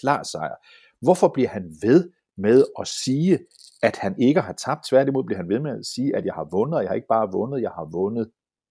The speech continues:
stort. Hvad er det for en psykologi? Hvor, hvor, hvorfor i alverden er det,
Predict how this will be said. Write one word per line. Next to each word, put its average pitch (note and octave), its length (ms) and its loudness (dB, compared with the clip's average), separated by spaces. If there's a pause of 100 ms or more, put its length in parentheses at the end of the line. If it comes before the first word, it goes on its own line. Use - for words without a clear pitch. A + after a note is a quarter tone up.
(140)
stort. - 520 -4
Hvad D#3+ 160 2
er D3 100 2
det D#3 160 0
for G#2+ 180 -6
en G2 280 -8
psykologi? - 960 -6
Hvor, - 160 -8
hvor, A#2 180 -4
hvorfor B2 320 -6
i A#2+ 180 -4
alverden A2 560 -6 (140)
er A2 140 -2
det, - 180 -4